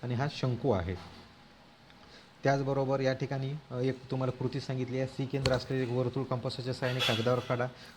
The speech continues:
वर्तुळाला सीआर व सीएस अशा दोन त्रिज्या काढा. वर्तुळ कापून घ्या, त्रिज्याचा कापून त्यांना दोन तुकडे करा.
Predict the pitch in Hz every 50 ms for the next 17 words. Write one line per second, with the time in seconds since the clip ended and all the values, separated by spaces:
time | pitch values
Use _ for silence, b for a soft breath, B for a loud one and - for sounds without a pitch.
0 | B - 120 123 127 - 143 135 131 131 131 127 - - - 135 131 127 135 131
1 | 127 127 123 - - 131 131 127 - - 127 - - 123 113 127 131 123 - -
2 | 127 117 123 127 - - 131 113 113 117 - B B B B B - - 117 120
3 | 120 - 147 139 - 131 123 - 147 139 135 131 117 123 123 123 - - 123 113
4 | 117 131 123 - 131 - - 123 123 - 135 127 - 135 127 127 127 123 113 123
5 | 127 127 120 131 120 - 131 127 - - 127 117 117